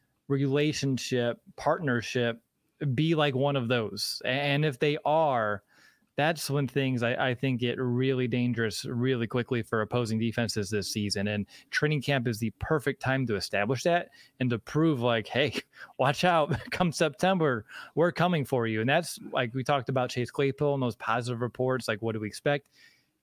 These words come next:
I expect this from D J Moore and Justin Fields. I expect to come out and do these podcasts with you guys and be like,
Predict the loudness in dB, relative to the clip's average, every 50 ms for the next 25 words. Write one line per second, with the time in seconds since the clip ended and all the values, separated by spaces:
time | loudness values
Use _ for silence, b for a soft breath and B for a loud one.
0 | _ _ _ -2 0 2 2 2 0 -2 0 0 0 0 0 -2 -4 -2 -2 -2
1 | 0 0 0 0 0 0 2 2 2 2 0 0 0 0 -2 -2 -4 -4 -4 -2
2 | -2 0 0 0 0 -2 -6 -6 -2 0 0 0 0 -4 -4 -2 0 0 2 2
3 | 2 2 0 0 -2 -2 -2 -2 -2 -2 -2 -4 0 0 0 0 0 0 -2 -2
4 | -2 -2 -2 -4 -4 -2 -4 0 0 0 0 0 0 0 0 0 0 0 -2